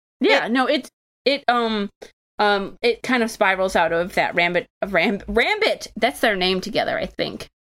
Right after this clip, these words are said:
Speaker 2: <laughs> Is
Speaker 1: Let's
Speaker 2: it?
Speaker 1: not talk, yeah, it is. Let's not talk about, like, whether or not you make a portmanteau if it doesn't really work, like, for a
Speaker 2: <laughs>
Speaker 1: ship, because I have a lot of feelings about that.
Speaker 2: I don't think
Speaker 1: Um,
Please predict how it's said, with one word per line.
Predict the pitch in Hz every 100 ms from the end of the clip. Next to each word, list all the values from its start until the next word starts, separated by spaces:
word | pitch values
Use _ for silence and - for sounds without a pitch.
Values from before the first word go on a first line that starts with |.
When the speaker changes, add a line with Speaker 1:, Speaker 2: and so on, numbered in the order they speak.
| _
Speaker 2:
<laughs> | _ _
Is | 247 254 - - 403 - 453 349 277 285
Speaker 1:
Let's | 330 427
Speaker 2:
it? |
Speaker 1:
not | 427 294
talk, | 269 247 - -
yeah, | 247 254 208
it |
is. | 196 190 233
Let's | 240 285
not | 403 -
talk | 302 277
about, | 220 175 -
like, | 202 175 -
whether | 202 190 180 175
or |
not | 175 175 175 - _ _ _ -
you | 185 175
make | 170 175
a |
portmanteau | 180 185 95 175 165 170 170 165
if | 170
it | -
doesn't | - 202 -
really | 170 170
work, | - 104 190 - _ _ _ -
like, | 185 -
for | - 175
a |
Speaker 2:
<laughs> |
Speaker 1:
ship, | 240 269 214 - -
because | - 180 175 - -
I | 220 -
have | 208
a |
lot | 185 175 135 -
of | -
feelings | - 73 208 -
about | - -
that. | - - - - _ -
Speaker 2:
I | 254
don't | 302
think | 320 165 208
Speaker 1:
Um, | 214